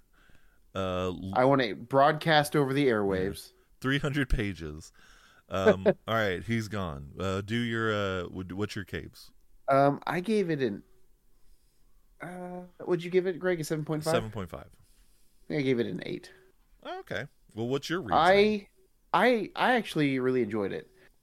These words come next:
Speaker 2: I knew going into it that it was not going to be a Batman story. Like,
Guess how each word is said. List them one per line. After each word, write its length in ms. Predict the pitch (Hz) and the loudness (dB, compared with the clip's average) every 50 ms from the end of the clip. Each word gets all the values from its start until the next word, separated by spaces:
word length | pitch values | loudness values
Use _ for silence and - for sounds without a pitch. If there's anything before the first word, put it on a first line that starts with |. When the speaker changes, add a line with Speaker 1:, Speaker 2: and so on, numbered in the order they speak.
| _ _ - | _ _ 2
Speaker 2:
I 560 | 120 123 127 135 139 139 139 139 143 - - - _ | 4 6 6 6 4 4 2 2 -2 -4 -6 -10 _
knew 500 | - 135 135 143 147 147 147 147 147 143 127 | -2 2 4 6 8 8 8 6 6 4 4
going 300 | 135 131 131 131 123 127 | 4 2 2 2 0 0
into 340 | 127 127 123 - 151 147 | -2 -4 -4 -4 -2 -2
it 120 | 151 151 - | -2 -2 -2
that 100 | 123 113 | -2 -4
it 60 | 113 | -2
was 180 | 107 104 98 104 | -4 -4 -4 -2
not 180 | 107 101 98 | -2 -2 -2
going 140 | - 104 98 | -4 -4 -4
to 60 | 98 | -4
be 240 | 92 92 98 98 95 | -4 -4 -4 -4 -4
a 40 | 90 | -4
Batman 460 | - - 101 - - - 90 90 95 | -4 -6 -6 -6 -8 -10 -12 -12 -12
story. 440 | - - - - - 53 69 85 101 | -12 -12 -10 -10 -8 -8 -8 -8 -6
Like, 360 | 101 95 90 - - - - | -6 -4 -4 -4 -6 -10 -18